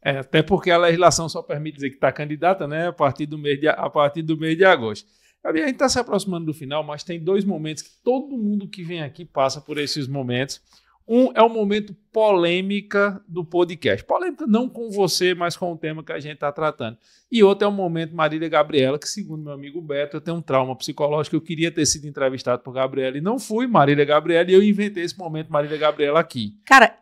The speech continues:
Speaker 2: antes de você começar com a polêmica com Marília Gabriela, quando eu cheguei hoje aqui, eu estava totalmente angustiada.
Speaker 1: Por quê, mulher?
Speaker 2: Porque, embora tenha sido recebida maravilhosamente por toda a sua equipe, como sempre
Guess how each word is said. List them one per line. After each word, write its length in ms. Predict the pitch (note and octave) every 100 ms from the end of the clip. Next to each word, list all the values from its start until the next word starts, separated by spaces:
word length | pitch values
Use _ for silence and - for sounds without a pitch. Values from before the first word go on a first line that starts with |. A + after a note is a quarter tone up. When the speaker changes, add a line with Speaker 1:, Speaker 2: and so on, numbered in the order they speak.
| -
Speaker 2:
antes 220 | C#4 D#4+
de 80 | C4
você 260 | A3+ -
começar 500 | E3+ E3 D#3 D3+ - D3+
com 120 | E3+
a 60 |
polêmica 440 | - F3+ D#3 D3 D#3
com 120 | -
Marília 280 | D#3 D3 D3
Gabriela, 380 | C#3+ C3+ D3+ F#3
quando 200 | F4 F4
eu 40 |
cheguei 320 | - G3+ F3
hoje 200 | D#3+ D#3
aqui, 120 | D#3+
eu 40 | G3+
estava 260 | - A3+
totalmente 560 | B3+ C4 A#3+ G3 F#3+ A3
angustiada. 840 | G#3 G3 G#3 - A3 E3 D3+ D3
Speaker 1:
Por 200 | A#4 -
quê, 140 | - A3+
mulher? 140 | F#4
Speaker 2:
Porque, 300 | E4+ F4 -
embora 320 | B3 C#4+ A4+
tenha 200 | - C#4
sido 220 | A#3 G#3+ F3
recebida 680 | F#3+ - F#3+ D3 D#3+ D3
maravilhosamente 800 | E3 G#3+ C4 G#3+ G3 F3+ E3 D#3+
por 120 | - A#3+
toda 200 | B3 G#3
a 20 |
sua 160 | -
equipe, 240 | F3 D#3+ -
como 380 | - B3+ G#3 D#3
sempre 440 | - B2 A2+